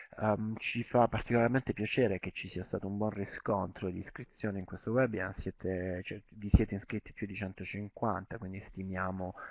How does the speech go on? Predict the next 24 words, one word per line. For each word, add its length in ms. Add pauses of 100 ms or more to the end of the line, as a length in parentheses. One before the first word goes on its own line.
(160)
almeno 480
un 100
centinaio 520
di 120
partecipanti 1000
questa 300
mattinata. 800
È 120
una 140
cosa, 240 (240)
so, 140
che 100
ci 140
fa 100
particolarmente 560
piacere 260
perché 260 (520)
ci 180
dimostra 480
che 100
è 40
un 200
tema, 720
eh, 460